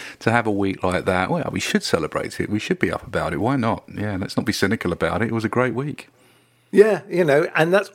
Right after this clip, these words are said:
Speaker 2: all you can ever hope for from losing badly is the
Speaker 1: Mm.
Speaker 2: reaction. And we've definitely seen it. And we'll come on to that in a bit. But how's your week been? Of course, this is day one of no lockdown stuff.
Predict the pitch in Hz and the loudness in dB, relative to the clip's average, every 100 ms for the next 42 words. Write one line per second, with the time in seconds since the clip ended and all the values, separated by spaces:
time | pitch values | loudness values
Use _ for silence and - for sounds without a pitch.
0 | - 208 214 208 196 190 180 170 139 135 | 8 8 6 -2 -2 0 2 2 4 4
1 | - - 131 131 - 131 135 127 101 147 | 4 2 4 4 2 0 0 -6 -4 4
2 | 170 165 139 143 131 127 - - 196 175 | 4 4 2 4 4 -2 -8 0 2 2
3 | 143 120 101 98 98 - - - 120 127 | 0 -2 -2 -4 -6 -20 -12 -2 0 2
4 | 127 123 113 85 - 107 110 - 139 143 | 4 4 2 0 -4 -4 -2 0 2 4
5 | 202 - 165 131 120 160 127 110 98 143 | 4 4 0 -6 0 2 4 2 -2 0
6 | 151 147 - - 120 127 113 113 117 123 | 2 2 -2 -8 -2 0 0 0 0 2
7 | 117 120 147 - - - - - 220 175 | 0 2 0 0 -16 -18 -12 0 2 4
8 | 214 202 214 202 220 240 - 175 139 135 | 2 2 6 6 6 -6 -2 0 2 2
9 | - 202 196 208 208 - - 196 196 185 | 6 6 6 -6 -8 0 6 6 6 6
10 | 208 196 143 - - - - 156 170 220 | 4 4 2 -2 -16 -20 -10 0 4 6
11 | 208 208 196 208 220 - - 202 202 196 | 6 6 2 2 0 -2 0 2 2 0
12 | 180 - - 220 190 131 - - - | -4 -8 -2 2 2 2 -2 -16 -20